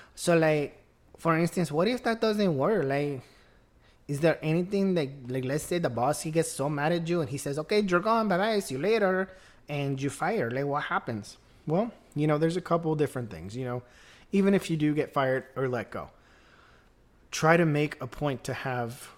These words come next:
Speaker 2: an exit interview with someone other than your boss, your boss's boss, H R, whoever the case may be. Um, uh, this is gonna depend on state,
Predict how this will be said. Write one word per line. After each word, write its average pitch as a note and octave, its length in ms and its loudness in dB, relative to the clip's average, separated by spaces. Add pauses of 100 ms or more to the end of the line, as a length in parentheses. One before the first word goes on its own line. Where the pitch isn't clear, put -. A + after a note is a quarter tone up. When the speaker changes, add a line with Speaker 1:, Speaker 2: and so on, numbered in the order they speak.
(420)
Speaker 2:
an C#3 180 -6
exit - 380 -8
interview A#2+ 500 -4 (200)
with C#3 100 -4
someone F#3 400 0
other C#3 260 2
than A2+ 120 -6
your G2+ 100 -8
boss, - 340 -14
your A#2 80 -8
boss's A#2+ 380 -4
boss, F#2+ 340 -8
H C#3 220 -6
R, G#2 160 -2
whoever C3 340 -4
the B2 80 -10
case B2+ 300 -8
may B2 100 -4
be. A2+ 280 -6 (260)
Um, G#2+ 340 -6 (260)
uh, A#2+ 120 -4 (240)
this E3 300 0
is E3+ 120 0
gonna D3+ 200 2
depend C3+ 360 -4
on A2+ 160 -6
state, E2 320 -12